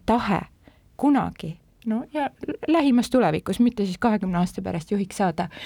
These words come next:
ja see vastutus võtta. Et loomulikult on oodatud osa-, kandideerima ka naisettevõtjad, sest naisettevõtjad juhivad ju ka meeskondi. Küll aga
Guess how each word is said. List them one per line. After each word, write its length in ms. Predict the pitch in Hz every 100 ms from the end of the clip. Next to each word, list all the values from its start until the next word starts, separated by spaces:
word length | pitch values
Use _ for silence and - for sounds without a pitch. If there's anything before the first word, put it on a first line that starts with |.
| - -
ja 80 |
see 100 | -
vastutus 460 | 185 - 185 175 175
võtta. 320 | 202 - - 151 - - - -
Et 160 | 185 - 214
loomulikult 540 | 277 285 247 240 226
on 160 | 196 202
oodatud 340 | 214 202 196 202
osa-, 280 | 208 214 196 - - -
kandideerima 1040 | 254 285 240 190 226 254 185 175 160 165 165 - -
ka 360 | 185 170 160 160 - - -
naisettevõtjad, 840 | 190 170 285 427 285 190 185 190 180 - - - - 190
sest 200 | 196 - 220
naisettevõtjad 920 | 277 285 226 269 254 226 220 226 226
juhivad 380 | 262 254 240 247
ju 80 | 294
ka 160 | 415 247
meeskondi. 720 | 185 156 - 180 170 165 165 - - - -
Küll 340 | 294 330 311 185
aga 320 | 175 170 170